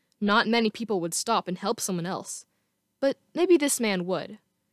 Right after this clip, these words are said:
Kane kept his arm outstretched, and after another few moments of silence, he heard the satisfying clink of credit chips hitting the plastoid interior.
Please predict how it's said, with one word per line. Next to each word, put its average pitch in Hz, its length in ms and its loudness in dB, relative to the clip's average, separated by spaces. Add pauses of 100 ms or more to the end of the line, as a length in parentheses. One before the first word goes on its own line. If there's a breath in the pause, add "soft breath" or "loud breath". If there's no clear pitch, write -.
(600)
Kane 233 400 2
kept - 320 -4
his 233 120 -6
arm 220 280 -2
outstretched, - 840 -4
and 208 140 -2
after 208 320 0
another 226 240 2
few 269 220 -6
moments 247 340 -2
of 190 80 -6
silence, - 720 -4
he 220 160 -6
heard 214 220 0
the 185 60 -4
satisfying 220 600 -2
clink 302 520 -8
of - 200 -14
credit 202 240 -2
chips - 240 -6
hitting 208 260 -2
the 170 60 -6
plastoid 190 500 -6
interior. 170 560 -6